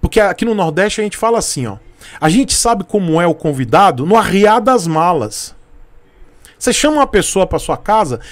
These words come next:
você vê se aquela pessoa vai ser um péssimo convidado no arriar das malas. E vocês são convidados aqui no nosso país. Vocês não são brasileiros. A Bajaj é uma empresa indiana.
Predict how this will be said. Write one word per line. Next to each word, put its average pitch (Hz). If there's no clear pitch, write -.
você 277
vê 294
se -
aquela 240
pessoa 202
vai 175
ser -
um 180
péssimo 214
convidado 143
no 240
arriar 226
das 214
malas. 147
E 240
vocês 269
são 294
convidados 262
aqui 151
no 143
nosso 120
país. 120
Vocês 226
não 392
são 170
brasileiros. 113
A 160
Bajaj 196
é 269
uma 277
empresa 240
indiana. 175